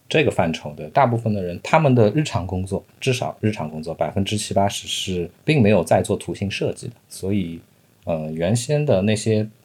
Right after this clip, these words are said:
更加偏向于图形设计这一个范畴的这些工具软件的话，他们的确不熟悉，用不到。这也是为什么现代的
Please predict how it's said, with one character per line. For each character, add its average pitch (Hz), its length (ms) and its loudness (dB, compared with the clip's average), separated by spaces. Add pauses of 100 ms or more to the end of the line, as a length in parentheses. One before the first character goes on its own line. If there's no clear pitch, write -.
更 117 180 4
加 104 220 4
偏 113 280 4
向 117 300 4
于 82 160 -4
图 101 200 -2
形 98 200 2
设 92 220 0
计 78 340 -6 (140)
这 92 160 0
一 85 100 -2
个 90 160 -2
范 92 240 2
畴 76 240 -4
的 80 200 -4
这 - 160 -2
些 85 240 -2
工 92 260 0
具 95 160 -2
软 82 180 -2
件 87 180 -2
的 80 100 -4
话， 78 280 -4
他 - 140 -6
们 95 180 0 (460)
的 185 100 -4
确 190 420 4 (360)
不 147 140 4
熟 - 200 -2
悉， - 300 -6 (300)
用 120 180 4
不 95 80 0
到。 104 300 4 (260)
这 156 140 4
也 95 100 8
是 - 140 0
为 135 100 6
什 110 140 2
么 92 80 0
现 127 340 2
代 95 220 4
的 80 240 -6